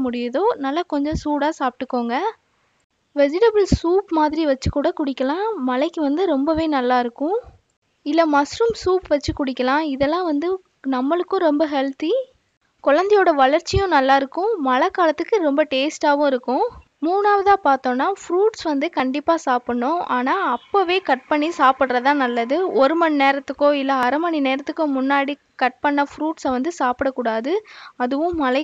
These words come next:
காலத்துல. ஏன்னா ஈஸியா வந்து தொற்றுக்கள் வந்து அதுல வந்து உட்காந்துரும். நம்ம சாப்பிடும்போது நம்மளுக்கு நிறைய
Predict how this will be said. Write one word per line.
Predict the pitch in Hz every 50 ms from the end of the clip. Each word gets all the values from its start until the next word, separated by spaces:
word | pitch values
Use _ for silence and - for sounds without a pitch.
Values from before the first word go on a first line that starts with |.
| - -
காலத்துல. | 277 254 247 240 - 247 262 294 349 370 320 - 262 247
ஏன்னா | 240 254 311 381 370 285 262 269 294
ஈஸியா | 339 370 - - 359 359 359 349 302
வந்து | 262 269 302 359 - 294
தொற்றுக்கள் | 262 262 - 359 359 - 320 294 254
வந்து | 247 262 269 339 320 285
அதுல | 247 254 254 247 240 240
வந்து | 254 311 302 262
உட்காந்துரும். | 254 - 285 277 285 277 262 247 247 320 440 453 - - - - - - - 254
நம்ம | 262 269 262 - -
சாப்பிடும்போது | 269 262 330 - 415 392 370 311 277 269 262 320 392 370 294
நம்மளுக்கு | 254 247 254 269 262 - 254 247 240
நிறைய | 247 254 294 359